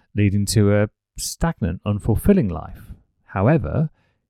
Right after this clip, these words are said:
here lies an opportunity for a transformative idea. Our reaction to unmet expectations is within our control. The emotional turmoil associated with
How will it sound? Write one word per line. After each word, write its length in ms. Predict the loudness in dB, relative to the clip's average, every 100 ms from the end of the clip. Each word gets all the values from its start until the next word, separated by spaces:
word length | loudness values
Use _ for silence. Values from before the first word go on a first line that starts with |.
| _
here 280 | -4 0 2
lies 320 | 0 -2 -2
an 60 | -2
opportunity 600 | -2 -4 -4 -4 -4 -8
for 240 | -6 -8
a 60 | -6
transformative 840 | -6 -6 -6 2 2 2 -6 -12
idea. 440 | -12 -18 -20 -20 _ _ _ _ _ _ _ _ _ _ _ _
Our 220 | 0 0
reaction 640 | 0 0 -2 -2 -8 -8 -8
to 120 | -10 -6
unmet 380 | -2 0 -2 -4
expectations 1120 | -8 -4 -4 -4 -4 -4 -4 -6 -6 -6 -6 -14 _ _ _ _ _
is 200 | -2 0
within 360 | 2 0 -4 -8 _ _
our 380 | -14 -10 -10 -10 -4
control. 720 | -4 0 0 0 -4 -12 _ _ _ _ _ _ _ _ _
The 120 | 0
emotional 560 | 2 2 2 2 0 -2
turmoil 640 | 2 4 4 2 -2 -4
associated 880 | -2 -4 2 2 4 0 -2 -2 -2
with 240 | 0 0